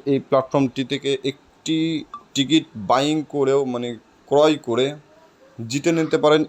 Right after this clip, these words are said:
একটি পুরস্কার। একটি লটারি একটি উচ্চ অভিডস খেলা, যেখানে বিজয়ীদের একটি এলোমেলো অঙ্কন দ্বারা নির্বাচন করা হয়। এটার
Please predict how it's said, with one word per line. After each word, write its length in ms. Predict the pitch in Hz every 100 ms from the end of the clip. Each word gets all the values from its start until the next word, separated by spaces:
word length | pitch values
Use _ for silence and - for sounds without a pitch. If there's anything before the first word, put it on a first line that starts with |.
| -
একটি 460 | 143 - - 170
পুরস্কার। 680 | 180 - 117 117 - - - - - - - 339 311 311 339 311 320 302 285 277 - - - _ - - _ -
একটি 320 | 151 151 175
লটারি 500 | 156 147 156 156 156 -
একটি 400 | 147 - - 160 147
উচ্চ 340 | 139 - - 156 156 156 - - - -
অভিডস 600 | 123 127 139 151 147 - -
খেলা, 420 | 139 131 104 - 98
যেখানে 440 | 117 120 139 139
বিজয়ীদের 640 | 113 113 131 156 151 147 147 -
একটি 340 | 123 - 143 -
এলোমেলো 480 | 156 160 160 160 156
অঙ্কন 500 | 143 147 131 147 139
দ্বারা 220 | 127 127
নির্বাচন 500 | 123 113 117 113 117
করা 180 | 104 98
হয়। 220 | 95 78 - - _ - - - - - _ _ _ -
এটার 280 | 143 170